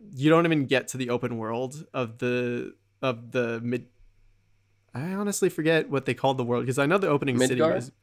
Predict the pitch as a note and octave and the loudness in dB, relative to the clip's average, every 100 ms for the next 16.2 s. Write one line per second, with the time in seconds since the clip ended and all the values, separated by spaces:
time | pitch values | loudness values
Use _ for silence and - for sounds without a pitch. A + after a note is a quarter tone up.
0 | _ - - _ - D3+ G#3 C4+ - D3+ | _ -20 -20 _ 6 6 6 -2 2 2
1 | C3 A2+ A2 - A2+ D2+ - _ _ _ | 2 -4 -6 -4 -4 -6 -20 _ _ _
2 | G2+ A2 C#3 C3 C2+ - C#3 C3+ C3+ C3+ | 6 10 10 8 4 2 4 4 4 2
3 | C3 B2+ B2 B2 _ _ _ _ _ _ | 0 -2 -4 -6 _ _ _ _ _ _
4 | B2 C3+ B2+ C#3 A#2+ B2+ A#2+ A#2+ B2 C3 | -16 -12 -10 -8 -6 -6 -4 -4 -4 -6
5 | C3 B2 A#2+ B2+ B2+ A#2+ - A#2+ A#2 A#2 | -6 -6 -4 -4 -4 -8 -6 -6 -6 -6
6 | A#2 A#2 A2+ B2+ B2+ A#2+ A#2+ A2+ B2+ A#2+ | -8 -10 -10 -6 -6 -6 -8 -6 -4 -4
7 | - _ _ _ _ _ _ - - D3+ | -6 _ _ _ _ _ _ -8 2 6
8 | D3+ D3 D3 D3+ - D#3+ - C#3 D3+ F3 | 6 4 2 -2 -2 -6 -4 -4 -4 -4
9 | - C3 A#2 A#2+ B2+ C3+ D3 C#3 B2+ - | -2 -2 -2 -2 0 -2 -2 -2 -2 -6
10 | - - - C3 C3 - - B2 C3+ B2+ | -12 -10 -2 0 0 -4 -2 0 2 0
11 | - _ _ - C3 A#2+ _ _ _ - | -6 _ _ -4 -4 -4 _ _ _ 0
12 | D#3 - D#3 - C#3+ C#3+ - A#2+ A2+ B2+ | 2 2 -6 -4 -2 -2 0 -2 -2 -4
13 | C3 A#2+ B2 B2 C3 B2+ B2 A#2+ A2+ A#2 | -4 -4 -4 -6 -6 -4 -4 -4 -6 -8
14 | - B2+ A#2+ B2+ C3+ B2+ D3+ D3 B2+ C#3+ | -6 -4 -4 -2 -4 -2 2 2 2 0
15 | C3 A#2+ A2+ C3 B2 A#2 A#2 A#2+ A#2 A2 | 2 0 -2 -4 -4 -4 -8 -6 -6 -8
16 | - | -12